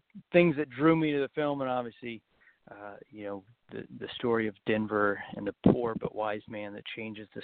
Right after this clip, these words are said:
city. It's just a reminder, especially in, in light of all the going on in our country and the world, um, that every life matters. And in my, my hope is that in the midst of all the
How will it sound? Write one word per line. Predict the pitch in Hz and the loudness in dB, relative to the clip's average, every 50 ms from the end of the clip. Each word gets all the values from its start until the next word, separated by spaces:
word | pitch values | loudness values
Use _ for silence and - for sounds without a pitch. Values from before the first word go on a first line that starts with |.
| - - | -12 -6
city. | - 107 104 104 104 104 _ - - - - - - - | -4 -4 -4 -4 -6 -8 _ -16 -18 -16 -16 -18 -12 -4
It's | - 185 | 0 2
just | 170 - - | 4 6 8
a | 175 | 8
reminder, | 151 131 120 117 117 117 120 120 120 123 123 123 123 120 120 120 | 6 6 6 0 -2 -4 -2 -2 -2 0 0 0 0 0 -2 -4
especially | - - - - - - - - 123 117 110 _ _ _ _ _ _ _ - _ - - | -6 -6 2 2 2 2 0 -12 -14 -16 -16 _ _ _ _ _ _ _ -20 _ -8 -4
in, | 143 143 143 | -4 -4 -2
in | 160 151 143 | -4 -2 0
light | 147 147 151 156 | 2 2 2 2
of | 147 127 | 0 0
all | 135 151 185 208 202 202 202 175 | -2 -4 -2 -2 -4 -6 -8 -10
the | 160 151 135 123 _ _ _ - | -12 -12 -14 -14 _ _ _ -12
going | - 120 117 113 | -10 -10 -10 -8
on | 113 113 113 113 | -8 -8 -8 -8
in | 110 107 | -10 -10
our | 98 98 - - | -12 -12 -12 -10
country | - 135 135 - - 113 110 104 | -8 -8 -8 -8 -6 -8 -8 -8
and | 101 98 | -8 -8
the | 98 101 | -6 -4
world, | 107 110 113 113 110 107 104 - _ _ _ - - - - _ - - | -2 0 0 2 2 0 -2 -4 _ _ _ -20 -20 -20 -20 _ -12 -10
um, | 107 104 98 98 98 95 95 92 _ _ _ _ _ _ _ _ - | -8 -8 -6 -6 -8 -8 -10 -14 _ _ _ _ _ _ _ _ -4
that | 113 104 101 - - | -2 -2 -2 -2 -2
every | - - 131 135 131 156 156 143 | 2 4 4 6 8 8 8 8
life | 131 127 123 123 131 135 - - | 6 2 2 2 0 -2 -4 -10
matters. | 123 120 120 117 123 139 156 170 185 185 - - _ _ _ _ _ _ _ _ _ _ _ - | -8 -6 -6 -6 -6 -6 -6 -8 -10 -12 -18 -20 _ _ _ _ _ _ _ _ _ _ _ -14
And | 113 113 107 104 104 101 101 107 | -12 -12 -10 -10 -10 -10 -10 -10
in | - 123 123 120 | -8 -6 -4 0
my, | 123 123 123 127 | 2 2 2 2
my | 127 123 127 127 | 2 2 2 2
hope | 120 - 123 113 - - | 4 2 2 2 2 0
is | 113 104 - | 0 0 2
that | 113 110 107 | 0 2 2
in | 107 107 | 2 2
the | 110 110 | 2 4
midst | 113 113 123 135 151 175 170 - - - | 6 6 8 10 10 8 8 4 -2 0
of | 156 127 | 4 6
all | 139 143 147 156 160 160 | 8 8 8 6 4 2
the | 151 | -2